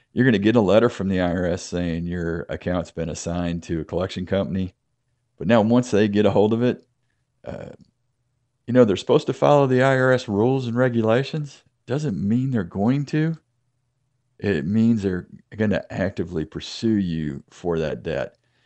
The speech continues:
It's time to get somebody else in between you and them. Don't deal with these guys themselves. We can, we at Taxation Solutions can get this assigned back to the I R S where we can actually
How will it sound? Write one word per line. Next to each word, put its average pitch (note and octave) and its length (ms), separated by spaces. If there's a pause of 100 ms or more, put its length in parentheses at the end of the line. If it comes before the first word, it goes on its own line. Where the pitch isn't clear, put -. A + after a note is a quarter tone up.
(320)
It's - 220
time A#2 280
to F2 60
get E2+ 180
somebody F2+ 440
else E2 260
in D#2+ 140
between D#2+ 400
you E2+ 180
and E2+ 160
them. E2 380 (760)
Don't C3+ 380
deal E2+ 200
with D#2+ 120
these D2+ 140
guys E2 340
themselves. D#2+ 440
We D3+ 200
can, E2+ 200 (800)
we G#2 440
at E2 140
Taxation F#2 600
Solutions D#2+ 640
can D#2+ 240
get F#2 280
this F2 200
assigned D#2+ 560
back F#2 240
to F#2+ 80
the F2+ 180
I E2+ 140
R E2+ 100
S E2+ 220
where C2+ 140
we E2+ 120
can - 140
actually D2+ 380